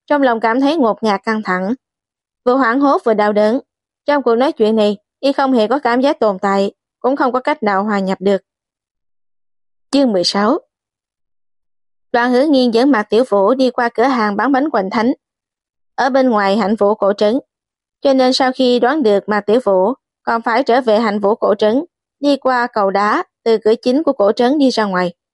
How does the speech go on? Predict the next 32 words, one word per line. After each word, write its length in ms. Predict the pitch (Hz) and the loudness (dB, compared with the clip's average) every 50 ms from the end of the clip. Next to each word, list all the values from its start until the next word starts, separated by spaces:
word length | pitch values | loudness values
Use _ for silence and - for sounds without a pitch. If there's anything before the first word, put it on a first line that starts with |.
| _ _ _ _ _ _ _ _ _ | _ _ _ _ _ _ _ _ _
Ở 140 | - 233 254 | -4 -4 -2
đây 240 | 240 247 240 233 226 | 0 2 2 0 2
có 140 | 262 285 | 0 -2
không 180 | 311 - 262 233 | -2 0 0 0
ít 120 | 254 302 - | 0 -2 0
cửa 80 | - 240 | 0 2
hàng 360 | 277 262 226 208 202 196 190 190 _ _ _ | 2 2 0 0 -2 -4 -6 -8 _ _ _
bán 160 | - 269 311 285 | -6 -4 -2 0
đồ 80 | 220 | 0
ăn 160 | 190 202 226 | 0 0 0
sáng, 320 | 214 - 226 202 202 262 339 - _ _ _ _ _ _ _ _ _ _ _ - | -2 -2 -2 -2 -2 -2 -4 -8 _ _ _ _ _ _ _ _ _ _ _ -4
có 120 | 285 285 | -2 0
quán 180 | 269 285 311 330 | 0 0 -2 -2
hoành 180 | 247 220 208 208 | -2 -2 -2 0
thánh 320 | 247 240 233 240 269 330 359 - | 0 0 0 0 0 -2 -2 -2
của 100 | 254 262 | -2 0
một 140 | 254 220 | 0 2
đôi 160 | 220 233 247 233 | 2 0 0 2
vợ 180 | 208 190 196 | 0 0 0
chồng, 260 | 190 - 202 196 185 185 _ _ _ _ _ _ - | 0 -2 -4 -4 -4 -6 _ _ _ _ _ _ -2
nghe 160 | 262 262 254 | 0 0 2
nói 140 | 254 285 330 | 2 0 0
là 300 | 294 233 208 202 196 202 | 0 0 0 0 -2 -4
thừa 220 | - 233 220 208 208 | -2 0 0 0 0
kế 220 | - 233 240 285 330 | 0 0 0 0 0
từ 140 | - 220 | 0 -2
cha 180 | 214 - 220 220 | 0 0 -2 -2
mẹ, 320 | 214 196 190 185 185 190 - _ _ _ _ _ _ _ _ _ _ _ _ _ _ _ _ _ _ _ | 0 0 0 0 0 -2 -4 _ _ _ _ _ _ _ _ _ _ _ _ _ _ _ _ _ _ _
mở 200 | - 226 220 226 | -4 -2 0 0
rất 220 | 262 208 214 208 233 | 0 0 -2 -2 0
nhiều 120 | 208 202 | 0 0
năm, 220 | 196 202 208 214 | 0 0 -2 -2